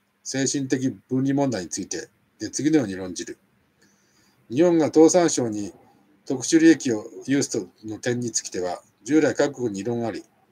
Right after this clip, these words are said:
今日まで各国としてはこれを承認したることなく、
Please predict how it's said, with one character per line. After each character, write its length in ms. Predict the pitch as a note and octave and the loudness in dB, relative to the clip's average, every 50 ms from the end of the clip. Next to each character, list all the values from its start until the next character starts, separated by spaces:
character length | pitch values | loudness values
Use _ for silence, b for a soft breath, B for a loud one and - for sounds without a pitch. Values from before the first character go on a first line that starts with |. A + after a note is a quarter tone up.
| _ _ _ _ _ _ _ | _ _ _ _ _ _ _
今 100 | E3 E3+ | 0 0
日 220 | E3 C#3 - D3+ | 0 0 -2 -2
ま 80 | C3+ A#2+ | -2 -2
で 80 | A2+ - | 0 2
各 180 | - D#3 - - C#3 | 2 0 2 0 -2
国 100 | C3 B2+ | -4 -2
と 120 | - A2 | -4 -4
し 80 | - - | -4 -4
て 60 | A2 | -6
は 60 | F#2+ | -4
こ 120 | - C3+ C3+ | -2 0 0
れ 80 | D3 | 0
を 80 | C3+ A#2 | 0 2
承 140 | - C#3+ C#3+ | 0 0 0
認 180 | D3 D3 C#3 | 0 -2 -4
し 60 | - | 0
た 100 | - D3 | 0 0
る 80 | C3 A2 | 0 0
こ 80 | G#2+ - | -4 -6
と 100 | G2+ G2 | -6 -6
な 140 | G#2+ G2+ | -6 -6
く、 240 | - - E2+ E2+ - | -8 -10 -14 -14 -16